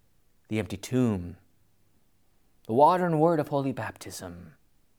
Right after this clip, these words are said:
There you cling in faith, knowing that his word is true,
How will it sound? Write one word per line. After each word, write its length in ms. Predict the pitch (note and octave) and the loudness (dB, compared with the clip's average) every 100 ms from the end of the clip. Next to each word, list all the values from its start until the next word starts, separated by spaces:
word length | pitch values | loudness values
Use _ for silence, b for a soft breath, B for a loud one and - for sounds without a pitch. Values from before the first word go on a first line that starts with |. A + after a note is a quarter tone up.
| _ _ _ _ _ _ _ _ _ _ _ _ _ | _ _ _ _ _ _ _ _ _ _ _ _ _
There 140 | A2+ | -8
you 140 | A2 A2+ | -6 -6
cling 320 | - B2 A#2+ | -4 -2 -2
in 120 | G#2+ | -2
faith, 360 | G2 A2 G#2 - | -2 -2 -2 -2
knowing 440 | A2+ A#2 G2+ F#2 - _ _ _ _ | -4 -4 -6 -10 -14 _ _ _ _
that 160 | G#2 G2 | -8 -4
his 280 | A#2+ D#3+ C#3+ | -2 -4 -4
word 380 | B2+ B2 A#2 - | -6 -4 -6 -8
is 120 | G#2 | -12
true, 460 | - - G2 F#2 | -14 -16 -14 -14